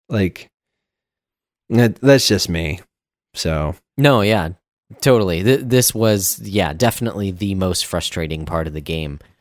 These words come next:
Speaker 2: Um, the, I mean, maybe, maybe that's just because I, it was late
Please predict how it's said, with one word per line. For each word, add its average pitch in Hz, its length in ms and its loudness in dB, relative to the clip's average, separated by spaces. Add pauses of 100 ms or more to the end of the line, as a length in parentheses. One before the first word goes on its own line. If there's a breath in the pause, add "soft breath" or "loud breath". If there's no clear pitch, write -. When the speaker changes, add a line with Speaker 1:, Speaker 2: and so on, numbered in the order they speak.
(280)
Speaker 2:
Um, 73 520 -4
the, 80 340 -8 (720)
I 165 120 4
mean, 135 280 4
maybe, 120 380 4
maybe 120 380 2
that's 104 240 2
just - 260 -2
because 95 580 -2
I, 101 100 -4
it 101 200 -6
was 95 160 -4
late 90 480 -2